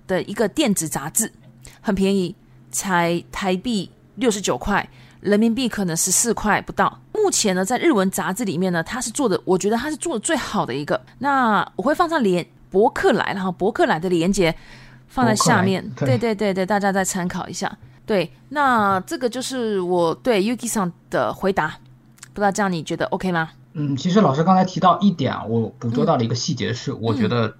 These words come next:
Speaker 2: 特别受用的一点，
Speaker 1: 嗯。
Speaker 2: 就是老师说，呃，其实没有必要一直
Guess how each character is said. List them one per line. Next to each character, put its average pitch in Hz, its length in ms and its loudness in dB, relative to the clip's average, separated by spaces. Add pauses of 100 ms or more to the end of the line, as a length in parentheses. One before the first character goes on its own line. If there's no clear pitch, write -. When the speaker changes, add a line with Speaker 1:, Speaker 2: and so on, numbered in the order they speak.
(100)
Speaker 2:
特 - 160 -10
别 135 100 -6
受 135 220 0
用 120 140 2
的 110 100 -2
一 107 60 -8
点， 110 160 -6
Speaker 1:
嗯。 - 20 -12
Speaker 2:
就 127 80 -10
是 131 100 -6
老 107 160 -2
师 127 120 -12
说， 139 280 -2 (140)
呃， 113 460 -2
其 - 180 -10
实 139 140 -2
没 127 80 2
有 139 100 0
必 123 140 -4
要 120 240 0
一 202 140 4
直 110 440 -6